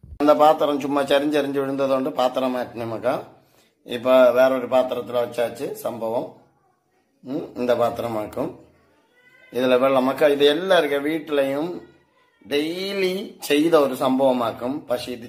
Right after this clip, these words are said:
செய்யறதுக்கு ஒரு ரீதிகள் உண்டு மக்கா. அந்த ரீதிப்படி நம்ம செய்த அடிப்பொலி டேஸ்டா இருக்கு மக்கா. இது நீங்க கிளியரா பாருங்க, last வரை பார்க்கும்போது இது மனசிலாவும். கிடிலம் சாதனம் ஃபர்ஸ்ட்ல அதை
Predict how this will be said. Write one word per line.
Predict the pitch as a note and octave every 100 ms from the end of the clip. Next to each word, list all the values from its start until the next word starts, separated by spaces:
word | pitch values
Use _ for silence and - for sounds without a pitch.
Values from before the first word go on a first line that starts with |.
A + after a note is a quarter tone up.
| -
செய்யறதுக்கு | F3+ G3+ F3+ C#3
ஒரு | C#3 B2+
ரீதிகள் | D#3 F3+ E3
உண்டு | C3 B2
மக்கா. | A#2 G#2+ A#2 B2+ - - - _
அந்த | B2 C3 B2+
ரீதிப்படி | A#2+ D3 F3 E3+ C3 C3+ C#3+
நம்ம | C3 B2 B2
செய்த | C3+ C3 B2+
அடிப்பொலி | B2 C#3 - F#3+ D3 B2+
டேஸ்டா | C3 C#3 C3+ C3
இருக்கு | A2+ A#2+
மக்கா. | A#2 A2+ A2+
இது | A2 C3 D#3 - _ _ _ _ _ A#2
நீங்க | A#2
கிளியரா | A#2 A#2 E3 F#3 E3+ C3
பாருங்க, | D3 D3 C#3+ C#3
last | C3+ D3 -
வரை | C#3+ C3
பார்க்கும்போது | C3 C3+ C3+ C#3+
இது | B2+ B2+
மனசிலாவும். | C#3 C#3+ C3 B2 A#2+ C3 D#3 - _ _ _ _
கிடிலம் | C#3+ D3 D#3+ C3+
சாதனம் | C3+ C3 D3 E3+
ஃபர்ஸ்ட்ல | C3+ D3
அதை | D3+